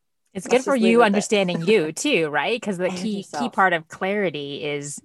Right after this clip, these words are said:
Speaker 1: knowing yourself.
Speaker 2: Yes, you're a hundred percent right on that. Thanks for swinging that back. Okay, another, see, here's an interesting thing about myself and anybody who's like me, who's inspired.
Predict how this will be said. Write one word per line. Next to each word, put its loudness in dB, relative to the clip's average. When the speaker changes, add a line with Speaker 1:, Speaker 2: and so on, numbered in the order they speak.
Speaker 1:
knowing -6
yourself. -6
Speaker 2:
Yes, 2
you're 2
a 0
hundred -4
percent -8
right -2
on -6
that. -10
Thanks -8
for -10
swinging -8
that -10
back. -6
Okay, 2
another, 4
see, -2
here's 4
an 4
interesting -2
thing -2
about 4
myself 4
and 0
anybody 2
who's 0
like 0
me, 0
who's -4
inspired. 0